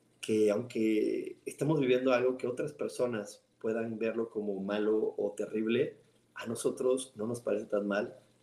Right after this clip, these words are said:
Nosotros la entendemos, las comprendemos, es más, nos ayudan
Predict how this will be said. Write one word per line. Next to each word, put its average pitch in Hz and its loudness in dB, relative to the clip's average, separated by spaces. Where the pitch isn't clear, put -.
Nosotros 127 -2
la 127 4
entendemos, 107 0
las 113 -2
comprendemos, 107 -2
es 110 -6
más, 117 2
nos 113 -2
ayudan 113 2